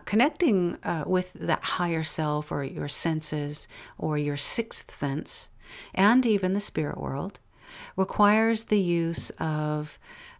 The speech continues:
the, the senses of taste and touch and smell,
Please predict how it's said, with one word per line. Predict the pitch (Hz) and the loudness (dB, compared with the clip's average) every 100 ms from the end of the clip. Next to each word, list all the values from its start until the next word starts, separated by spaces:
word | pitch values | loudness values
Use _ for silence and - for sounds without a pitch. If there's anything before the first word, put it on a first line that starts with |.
| - - | -20 -14
the, | - - - | -14 -12 -8
the | 156 147 147 | -4 -2 -2
senses | 147 - 208 202 185 165 | 0 2 4 2 0 0
of | 143 - | -4 -4
taste | - 190 180 - - | 0 0 0 -2 -6
and | - - | -10 -6
touch | - 165 - - - | -2 -2 0 -2 -2
and | 151 | -4
smell, | - - 160 147 143 147 | -2 0 0 0 -2 -4